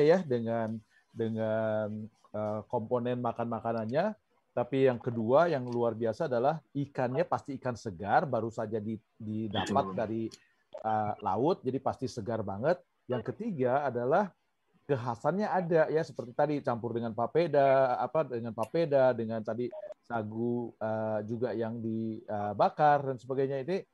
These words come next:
Speaker 1: luar biasa. Nah, ini lagi nih ada satu sarang semut. Wah, wah. Ini sarang semut nih bisa dijelaskan, Bro Ferdi, bahannya apa sih, eh, apa, eh, eh,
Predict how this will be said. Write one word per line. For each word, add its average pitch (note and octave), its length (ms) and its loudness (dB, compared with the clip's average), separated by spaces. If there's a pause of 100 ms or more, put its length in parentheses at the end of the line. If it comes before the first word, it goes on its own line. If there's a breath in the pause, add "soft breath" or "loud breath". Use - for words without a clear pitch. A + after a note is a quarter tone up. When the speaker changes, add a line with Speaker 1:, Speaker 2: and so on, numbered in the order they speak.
(200)
Speaker 1:
luar A#2+ 160 0
biasa. A#2 240 0
Nah, A#2 240 2 (320)
ini D#3 160 2
lagi F3+ 320 4
nih C#3+ 240 -2
ada B2+ 160 2
satu B2+ 320 -4
sarang D3 400 6
semut. D#3 480 -2
Wah, A#2+ 320 -2 (160)
wah. A2 80 -6 (420 soft breath)
Ini D#3 480 -2
sarang D#3+ 240 2
semut D#3 240 -2
nih G3+ 160 0
bisa D3+ 240 -2
dijelaskan, F3 400 0
Bro C#3+ 160 2
Ferdi, C#3+ 240 0
bahannya C#3 480 2
apa C#3+ 240 0
sih, F#3 160 -2
eh, C3 260 -2 (120)
apa, B2+ 520 0
eh, A#2+ 160 -6
eh, A#2+ 440 -6